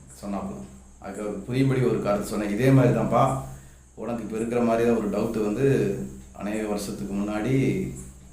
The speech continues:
ஒரு நிமிர்ந்தாருக்கு இருந்துச்சு." அவர் வந்து இதே மாதிரி தான் வீட்டுக்கார்ட்ட போயி, ஹவுஸ் ஓனர்ட்ட போயி, "என்ன சார், நான் வந்து அதிகமான நான் வேலை பார்க்குறேன், கொத்தனாரை விட அதிகமா நான் தான் வேலை பார்க்குறேன், கலவை போடுறேன்,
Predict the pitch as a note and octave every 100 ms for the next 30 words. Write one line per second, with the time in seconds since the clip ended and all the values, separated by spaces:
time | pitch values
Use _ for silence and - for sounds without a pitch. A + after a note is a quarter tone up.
0 | - G2 G2+ F#2+ F#2 F#2+ - A2+ A#2 G#2
1 | F#2 G2 G2+ G2 - - - - - -
2 | - - - A2+ B2+ B2+ B2+ A#2 A#2+ A2+
3 | G#2+ B2 A#2+ A#2 G#2 G2 F#2+ G2+ G#2 B2
4 | A2+ - - G#2+ A2 G#2+ G#2 G2 F#2+ G2+
5 | A2 G2+ - - - - - - A2 A2
6 | A2 G#2 G2+ G2 F#2+ G#2+ B2+ A2+ F#2+ F#2
7 | - - - G2+ G#2+ B2+ B2 B2+ G#2+ G2+
8 | G2+ - G2 G2 F#2+ F#2 - - - -
9 | A2 A2 G#2+ A2+ G2 G#2+ A2 G2+ G2 G2+
10 | G2 G2 F#2+ F#2+ F#2+ G2 G2+ F#2+ G2+ G2+
11 | G#2